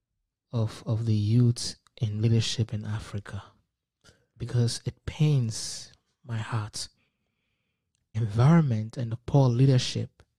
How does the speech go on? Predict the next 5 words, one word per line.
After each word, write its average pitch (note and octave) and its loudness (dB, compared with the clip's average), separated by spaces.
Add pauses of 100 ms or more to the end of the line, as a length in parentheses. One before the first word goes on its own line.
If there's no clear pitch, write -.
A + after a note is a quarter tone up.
(800)
is A#2 -4
not B2+ 2
able B2+ 0 (120)
to, A2+ -4
to, A2 -4